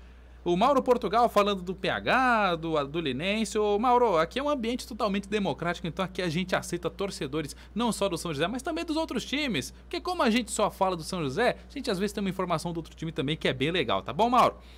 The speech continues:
O Eduardo Sardinha da Silva, Portuguesa do, do Rio, contratou Marcelo Toscano, ansioso pelas contratações do São José.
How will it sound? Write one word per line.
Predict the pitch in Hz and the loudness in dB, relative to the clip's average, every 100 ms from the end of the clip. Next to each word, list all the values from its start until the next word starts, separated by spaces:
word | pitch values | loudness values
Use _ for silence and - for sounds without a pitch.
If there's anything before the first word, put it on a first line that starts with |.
| - | -10
O | - 170 190 | -2 0 2
Eduardo | 202 247 254 | 4 4 2
Sardinha | - 220 147 240 247 | 0 0 0 -2 2
da | 214 | 2
Silva, | - 240 220 135 - - - | 2 -2 2 0 0 -8 -8
Portuguesa | - 170 160 139 220 220 | -2 -2 0 0 0 0
do, | 208 | -6
do | - 190 | -2 0
Rio, | 147 220 | 0 0
contratou | 269 254 220 226 | -2 0 2 2
Marcelo | 254 226 - 226 | 4 4 2 0
Toscano, | 247 302 - 214 233 120 - - - | 0 -2 2 2 2 0 -8 -16 -4
ansioso | 151 - 156 165 | -2 0 -2 -2
pelas | 190 | -4
contratações | 190 196 202 202 196 185 | -2 -4 -2 -4 -4 -4
do | 196 | -4
São | 220 | -4
José. | 262 202 | 2 2